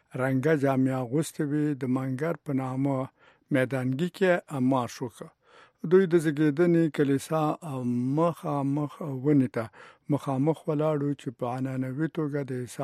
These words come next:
علیه السلام د زیږیدنې ځای ګڼل کېږي. دغه رسمي ګذشت هغه لوحې ته نږدې وشو چې ورباندې لیکل شوي دي، «د فلسطین د ازادۍ لپاره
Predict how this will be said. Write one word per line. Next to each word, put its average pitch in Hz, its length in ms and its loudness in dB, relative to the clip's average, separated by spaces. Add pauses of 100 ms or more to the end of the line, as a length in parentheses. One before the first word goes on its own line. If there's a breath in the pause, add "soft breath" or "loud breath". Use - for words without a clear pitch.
علیه 127 200 -6
السلام 139 380 -6 (100)
د - 20 -6 (100)
زیږیدنې 131 560 -2 (100)
ځای 139 220 0
ګڼل 123 260 -10 (100)
کېږي. 127 280 -6 (800 soft breath)
دغه 196 240 8
رسمي 180 280 2
ګذشت 170 380 2 (160)
هغه 160 260 0 (220)
لوحې 135 420 -2 (120)
ته 147 60 -2 (120)
نږدې 127 380 -2 (100)
وشو 170 280 0 (420 loud breath)
چې 147 180 0
ورباندې 131 580 0
لیکل 123 260 -8 (140)
شوي 156 400 0
دي، 147 100 0 (140)
«د - 20 -6 (140)
فلسطین 131 720 -2
د - 20 -4 (140)
ازادۍ 131 460 -6
لپاره 165 280 -4